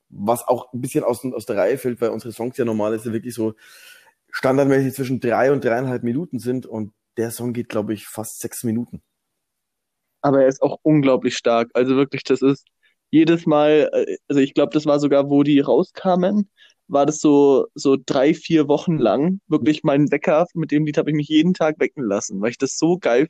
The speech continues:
Speaker 2: finde oder fand. Jetzt ist natürlich gerade im Moment einfach nur der Standardton,
Speaker 1: Hm.
Speaker 2: aber es war für mich so ein, so, das, davon konnte ich nicht genug kriegen. Es war ein richtig geiles Lied.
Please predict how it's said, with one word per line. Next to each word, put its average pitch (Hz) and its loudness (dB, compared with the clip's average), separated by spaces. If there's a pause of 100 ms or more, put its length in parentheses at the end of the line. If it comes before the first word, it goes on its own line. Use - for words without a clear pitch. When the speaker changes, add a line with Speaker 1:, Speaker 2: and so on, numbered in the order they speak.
Speaker 2:
finde 170 2
oder 110 -6 (180)
fand. 131 -2
Jetzt 135 -2
ist 120 -10 (460)
natürlich 120 -2
gerade 101 -4
im 117 -4
Moment 110 -4 (380)
einfach 123 -2
nur 123 0
der 113 2
Standardton, 156 0 (180)
Speaker 1:
Hm. 123 -6
Speaker 2:
aber 131 4
es 120 0
war 123 2 (200)
für - -8
mich 151 0
so 156 2
ein, 139 2
so, 139 2
das, 123 0
davon 135 0
konnte 135 0
ich 135 -2
nicht 139 0
genug 165 2
kriegen. 117 0
Es 110 -4
war 104 2
ein 123 0
richtig - -6
geiles 127 0
Lied. 165 0